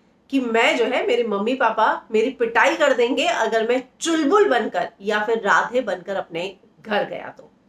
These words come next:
जी हाँ, हाल ही में सलमान खान ने एक interview दिया और ये बात साफ-साफ कही कि आज भी उन्हें अपने मम्मी पापा से डर लगता है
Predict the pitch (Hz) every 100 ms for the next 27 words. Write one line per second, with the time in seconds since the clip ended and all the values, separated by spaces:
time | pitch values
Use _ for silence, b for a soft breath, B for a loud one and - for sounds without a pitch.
0 | _ b b b _ - 330 339 392 -
1 | 233 254 277 247 247 - 262 226 214 240
2 | 233 208 214 226 208 220 214 269 202 196
3 | 240 - 214 226 220 226 - 247 294 302
4 | 269 262 208 202 254 254 254 - 220 247
5 | 285 262 262 240 208 202 202 196 180 175
6 | 180 165 190 190 170 160 160 - 170 269
7 | -